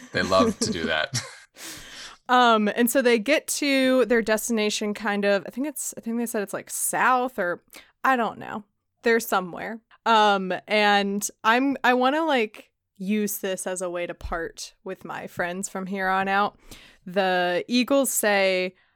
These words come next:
Speaker 2: "Farewell, wherever you're, wherever you fare, till your ears receive you at the journey's end." And then Gandalf replies, "May the wind under your wings bear you where the sun sails and the moon walks."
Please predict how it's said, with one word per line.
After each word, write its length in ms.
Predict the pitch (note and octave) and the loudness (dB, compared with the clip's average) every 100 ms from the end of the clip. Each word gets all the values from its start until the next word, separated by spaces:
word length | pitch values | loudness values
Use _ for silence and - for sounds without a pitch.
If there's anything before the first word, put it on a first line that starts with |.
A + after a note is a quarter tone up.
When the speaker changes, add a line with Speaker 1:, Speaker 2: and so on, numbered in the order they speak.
| _ | _
Speaker 2:
"Farewell, 680 | - C#4+ D#4 D#4 C4 B3+ B3 | 0 4 6 6 6 6 4
wherever 480 | A3 G#3 A3 B3 | 4 4 4 2
you're, 460 | C#4 B3+ B3 A#3+ A#3+ | 2 4 4 4 2
wherever 400 | G3 A3+ G#3+ A#3 | 2 2 2 2
you 240 | C4 C4 C4 | 2 0 -2
fare, 300 | - G3+ G#3 | 0 2 2
till 260 | - G#3+ | 0 0
your 180 | G#3+ G3 | 2 0
ears 380 | G#3+ G#3+ A#3+ A3 | 0 2 2 2
receive 380 | A#3+ - F#3 F#3+ | -2 -2 -4 -6
you 180 | G3 F#3+ | -4 -2
at 300 | - F#3 - | 0 -2 -2
the 60 | F#3 | -6
journey's 440 | F#3+ F#3 F#3 E3+ | -2 -2 -4 -6
end." 400 | - E3+ E3 E3 | -4 -4 -6 -10
And 180 | - G3 | -6 -4
then 160 | F#3+ | -4
Gandalf 420 | F#3+ F#3+ F3+ F3+ - | -4 -2 -2 -2 -4
replies, 480 | F3 F#3 E3 E3+ | -4 -2 -2 -2
"May 200 | G#3 G#3+ | 0 2
the 120 | G#3+ A#3 | 4 2
wind 440 | G#3 B3+ C#4 C#4+ | 4 4 4 0
under 280 | - B3 C4 | 2 2 2
your 280 | B3 B3 A#3+ | 2 2 2
wings 500 | A#3+ A#3+ G#3+ F#3+ F3 | 2 2 0 -2 -4
bear 340 | A3 A3+ A#3+ | 0 4 4
you 300 | A#3 G#3 F#3 | 2 2 0
where 160 | F#3 G3+ | 0 -2
the 140 | F3+ | -2
sun 420 | - - A3 A#3 | -2 0 2 2
sails 540 | A3 - G#3+ A3 G#3+ G#3 | 2 2 2 2 0 -2
and 160 | G3+ | -4
the 80 | F#3 | -4
moon 540 | F3 F3+ G3 G3 G3 E3+ | -6 -4 -2 -2 -4 -4
walks." 800 | F3 D#3+ C3 - - - - | -2 -2 -6 -12 -8 -4 -4